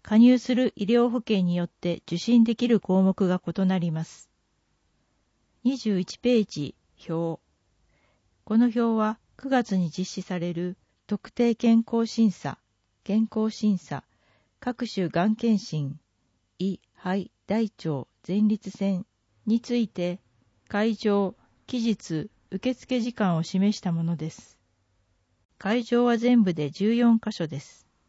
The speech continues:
会場、市保健センター、隣へ宇都宮九階。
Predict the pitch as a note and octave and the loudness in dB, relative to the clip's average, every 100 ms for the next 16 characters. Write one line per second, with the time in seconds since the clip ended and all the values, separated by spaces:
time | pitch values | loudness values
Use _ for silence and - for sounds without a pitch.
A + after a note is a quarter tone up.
0 | _ _ _ _ _ _ _ - G3+ A3+ | _ _ _ _ _ _ _ -6 -2 0
1 | G#3 F#3+ F3+ E3 _ _ _ _ - B3 | 2 2 4 2 _ _ _ _ -6 -4
2 | A#3+ - G#3 B3+ B3+ B3 A#3+ A#3+ - E3 | -4 -4 -2 2 2 4 4 6 4 -2
3 | E3 D#3+ _ _ _ _ G3 A3+ B3+ A3+ | -4 -8 _ _ _ _ 0 2 2 0
4 | F3 E3 - G3+ G3 F#3 F3+ F3+ - F#3+ | 0 -2 0 4 4 4 2 -2 -4 -4
5 | - F3 E3+ | -2 -4 -4